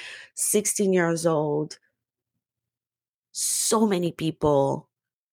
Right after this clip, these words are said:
People were standing outside of the church. People were standing inside of the church, packed, packed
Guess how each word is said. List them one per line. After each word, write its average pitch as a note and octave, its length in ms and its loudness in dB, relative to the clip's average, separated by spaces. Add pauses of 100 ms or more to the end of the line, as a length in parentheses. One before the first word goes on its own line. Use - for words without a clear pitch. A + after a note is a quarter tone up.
(2250)
People G3 300 2
were D#3+ 140 2
standing F3 480 -2
outside D3+ 340 -4
of C3+ 100 -4
the C3 60 -6
church. - 720 -8 (960)
People F3 220 -2
were C#3+ 100 0
standing E3 560 -2
inside C3 340 -2
of G2 80 -2
the E2+ 100 -6
church, - 580 -6 (880)
packed, D3+ 560 -6 (240)
packed - 460 -10